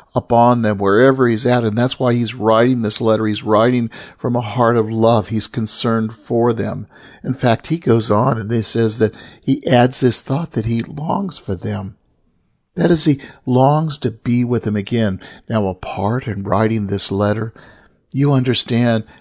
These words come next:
how it is to be apart from your loved ones if your kids have gone away to school and,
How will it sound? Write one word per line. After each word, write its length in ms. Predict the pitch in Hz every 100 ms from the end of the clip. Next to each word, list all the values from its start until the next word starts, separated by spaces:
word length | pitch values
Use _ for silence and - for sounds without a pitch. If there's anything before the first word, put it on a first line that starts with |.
| _ _
how 360 | - 123 117
it 80 | 110
is 180 | 113 110
to 80 | -
be 120 | 113
apart 460 | 104 - - 110 -
from 180 | 110
your 140 | 104 98
loved 260 | 95 107
ones 240 | 107 98 95
if 180 | 101 -
your 160 | 101 - - _ _
kids 360 | - 117 117 -
have 160 | 101
gone 260 | - 104 110
away 340 | 101 104 107
to 220 | 107 104
school 640 | 92 - - 117 113 107
and, 100 | 98